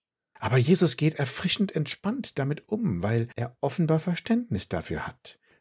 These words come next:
dass man dieses Wunder erstmal verkraften muss. So sehr man sich als Mensch an unzählige Wunder bereits gewöhnt hat, denn das Leben ist voll damit. Dieses aber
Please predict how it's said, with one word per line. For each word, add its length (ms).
dass 180
man 220
dieses 420
Wunder 320
erstmal 360
verkraften 640
muss. 400
So 220
sehr 260
man 160
sich 220
als 160
Mensch 460
an 160
unzählige 920
Wunder 280
bereits 360
gewöhnt 460
hat, 300
denn 80
das 160
Leben 240
ist 160
voll 180
damit. 480
Dieses 540
aber 380